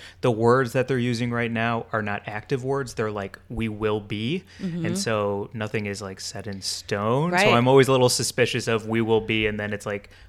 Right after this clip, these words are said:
Speaker 1: "Hey, what happened to that thing that we will be?"
Speaker 2: Yeah.
Speaker 1: That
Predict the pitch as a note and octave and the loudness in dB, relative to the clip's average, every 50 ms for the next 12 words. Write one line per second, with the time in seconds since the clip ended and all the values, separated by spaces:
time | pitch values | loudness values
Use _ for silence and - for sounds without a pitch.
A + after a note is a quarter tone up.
0 | - - - - A#3+ A#3+ A3 G#3 G#3+ A#3 A#3+ A3+ A3+ G#3+ F#3 F3 E3 C#3 - D#3+ | -20 -20 -10 -4 -2 -2 0 0 0 0 0 -2 -2 -2 -2 -2 -2 -2 0 -2
1 | D3+ C#3 C3 B2+ B2 B2+ B2 B2+ C3 B2 B2+ B2 B2 A#2 A#2+ A#2+ A#2 A2+ G#2+ G#2 | 0 0 0 0 0 -2 -2 -4 -4 -2 -2 -2 -2 -2 -2 -2 -2 -2 -4 -6
2 | G2+ - - G#3 G3+ G3+ G#3+ B3+ F4 G4 C#4+ G#3+ F#3+ F3 E3 | -8 -6 -2 0 2 2 4 4 4 6 6 8 8 6 4